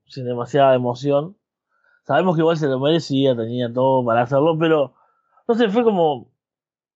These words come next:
desperdiciar un par de, de asuntos, me parece, este combate. Básicamente fue,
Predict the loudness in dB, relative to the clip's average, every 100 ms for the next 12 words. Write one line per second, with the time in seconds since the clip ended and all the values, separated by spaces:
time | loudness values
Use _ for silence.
0 | _ _ _ -8 -4 0 2 2 2 0
1 | -4 -6 0 2 2 -2 -4 -2 -2 0
2 | -2 -2 -2 2 2 0 -4 -4 0 0
3 | 2 2 0 -2 -2 -2 -2 -2 0 -2
4 | -2